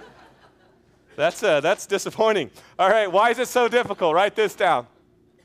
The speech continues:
Why is it so difficult? Here's the first reason, before we get to the text.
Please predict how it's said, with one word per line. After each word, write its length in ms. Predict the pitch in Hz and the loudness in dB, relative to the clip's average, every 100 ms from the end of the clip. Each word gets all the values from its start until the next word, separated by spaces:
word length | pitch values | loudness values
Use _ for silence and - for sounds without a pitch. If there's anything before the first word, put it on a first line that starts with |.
| _ - | _ 0
Why 160 | 170 | 0
is 80 | 226 | 0
it 80 | 233 | -2
so 180 | 240 220 | -2 0
difficult? 520 | 233 190 170 127 - _ _ - _ _ _ _ _ _ _ - | -2 -4 -4 -4 -4 _ _ -20 _ _ _ _ _ _ _ -10
Here's 140 | 180 | -8
the 60 | 170 | -6
first 320 | 190 196 - | -2 -2 -2
reason, 320 | 147 127 143 - _ _ _ _ _ _ _ | -6 -6 -10 -16 _ _ _ _ _ _ _
before 220 | 135 180 | -10 -6
we 100 | 156 | -4
get 200 | 151 165 | -6 -8
to 100 | - | -6
the 240 | 143 131 - | -4 -4 -6
text. 500 | - 160 135 - - | -4 -2 -4 -8 -20